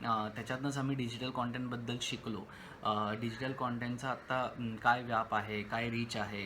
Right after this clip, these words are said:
अ, त्याच्यातनं काय मिळवता येतं आणि त्यातनं काय टार्गेट करता येतं, ह्या सगळ्या गोष्टी त्यातनं थोड्या शिकायला मिळाल्या. पण त्याच्या पलीकडे जाऊन आम्हाला काही गोष्टी सांगायच्या होत्या, अ,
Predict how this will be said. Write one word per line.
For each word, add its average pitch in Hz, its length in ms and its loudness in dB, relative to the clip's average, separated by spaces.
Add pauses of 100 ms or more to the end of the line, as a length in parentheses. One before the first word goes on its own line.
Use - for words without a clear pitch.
(120)
अ, 104 380 2 (120)
त्याच्यातनं 120 440 -2
काय 120 240 2
मिळवता 117 480 0
येतं 127 340 -2
आणि 123 200 0 (540)
त्यातनं 123 260 2
काय 131 280 2
टार्गेट 110 380 2
करता 98 300 -4
येतं, 98 180 -6
ह्या 117 180 -4
सगळ्या 117 340 0
गोष्टी 113 320 -6
त्यातनं 107 380 -4
थोड्या 113 200 -4
शिकायला 95 340 -4
मिळाल्या. - 280 -10 (440)
पण 147 140 2
त्याच्या 147 300 -2
पलीकडे 151 520 0
जाऊन 147 240 -2
आम्हाला 147 260 -2
काही 165 160 -2
गोष्टी 131 420 -2
सांगायच्या 95 500 -4
होत्या, 110 480 -8
अ, 104 240 0